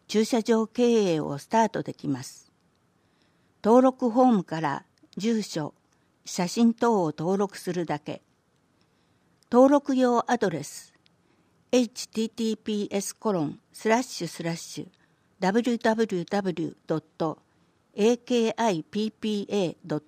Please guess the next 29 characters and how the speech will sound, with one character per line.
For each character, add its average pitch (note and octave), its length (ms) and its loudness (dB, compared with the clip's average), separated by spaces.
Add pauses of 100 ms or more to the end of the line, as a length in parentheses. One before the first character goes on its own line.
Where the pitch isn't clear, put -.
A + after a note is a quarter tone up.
(100)
ト D#3 220 -4 (280)
シ B3 380 0
ー B3 80 6
オ A#3 240 6
ー - 80 -4
エ B3 80 6
ム G#3+ 240 6
ス - 160 -12
ラ F#3+ 120 0
ッ - 20 -2
シ - 300 -8
ュ - 60 -12 (460)
オ G#3+ 180 6
ー A3+ 80 -2
ダ A3+ 100 6
ブ A3 140 2
リ G#3+ 100 0
ュ G#3+ 80 2
ー - 140 -6
エ G3+ 100 0
ヌ G#3+ 180 4
イ A#3 40 2 (180)
ー - 80 -4
ア G3 220 2
ー C#3+ 40 -4
ル。 D#3 160 -14 (1120)
ア G#3+ 120 -2
キ D4 140 0
ッ D4 40 0